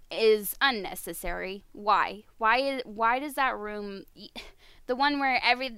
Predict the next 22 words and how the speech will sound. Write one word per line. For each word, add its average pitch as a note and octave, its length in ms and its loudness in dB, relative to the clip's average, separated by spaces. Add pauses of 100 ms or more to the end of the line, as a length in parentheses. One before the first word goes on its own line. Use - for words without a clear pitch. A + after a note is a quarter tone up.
all B3 140 4
these A#3+ 160 -8
projectiles A3 580 0
are A3 60 -6
coming A#3 300 -6
at A3 180 0
you A3+ 240 -6
and G#3+ 120 -6
you A3+ 140 -4
have A3+ 240 -2
to A3+ 80 -4
waste G#3+ 340 -2
all G#3 160 2
your G#3 140 -6
missiles G#3 380 -6
on G3+ 160 -4
these, G3+ 160 -8
like, F#3+ 180 -4
red G3+ 300 -4
wall G3 520 0 (400)
things? B3 640 -4 (580)
What? - 180 -4